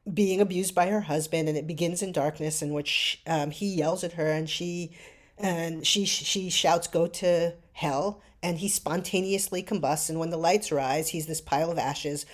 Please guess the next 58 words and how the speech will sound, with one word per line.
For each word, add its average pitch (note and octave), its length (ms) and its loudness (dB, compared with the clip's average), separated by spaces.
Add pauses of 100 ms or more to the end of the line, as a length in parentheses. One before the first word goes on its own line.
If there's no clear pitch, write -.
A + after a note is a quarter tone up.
(180)
with F3 120 -6
a - 40 -4
pair F#3 200 6
of G3 80 2
glasses. D#3+ 600 -2 (240)
And E3 140 -4
she - 80 -4
calls A#3+ 340 2
her B3+ 60 6
best F#3+ 320 2
friend F3 480 2 (400)
down G#3 580 4
to F3+ 560 2 (260)
her B3 100 8
apartment F3 580 2
and F#3+ 160 0
they F#3+ 100 2
discuss F3+ 640 2
what E3 320 -4
to - 80 -2
do, D3+ 440 -2 (840)
um, D3+ 540 -2
about F3 320 2
the - 60 -2
pile E3 260 2
of F#3 80 2
ash. C#3+ 320 2
And D#3+ 100 0
in D#3+ 100 2
the E3 140 0
end, D#3 240 -2
they D#3 100 2
sweep D3+ 320 -2
him D#3 140 -2
under C#3+ 200 -4
the D3+ 120 -2
rug. - 260 -6 (400)
And F3 800 2
that F3+ 160 6
was A#3 160 4
the B3+ 80 6
first C#4+ 320 4
play D4+ 200 6
that C#4+ 120 6
I'd C#4 160 6
written B3+ 300 4
in A#3+ 200 6
years A#3 440 2
and A#3 100 -4
years A#3 240 4
and A3 100 -2
years. A#3+ 240 2
And E3+ 100 -2
it D#3+ 100 -4
came F#3 240 -2
out F#3 180 -2
very F3 320 2
quickly E3+ 640 -2